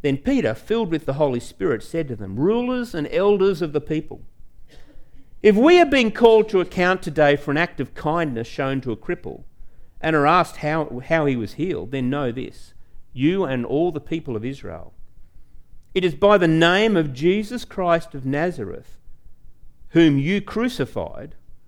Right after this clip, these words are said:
but whom God raised from the dead,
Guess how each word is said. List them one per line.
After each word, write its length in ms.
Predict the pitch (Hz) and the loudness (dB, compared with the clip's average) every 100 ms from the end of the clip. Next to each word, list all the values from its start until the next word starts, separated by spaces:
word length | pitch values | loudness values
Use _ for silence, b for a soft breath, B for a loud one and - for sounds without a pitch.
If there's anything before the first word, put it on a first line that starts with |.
| - - - - - - - | -18 -18 -18 -16 -16 -16 0
but 140 | 143 | 0
whom 200 | 139 127 | 2 -2
God 460 | 117 151 139 98 113 - | 0 2 2 0 -4 -10
raised 540 | 117 117 104 98 - - | -2 0 2 -2 -8 -14
from 180 | - 104 | -8 -6
the 60 | 95 | -4
dead, 420 | 131 107 - | -4 -4 -8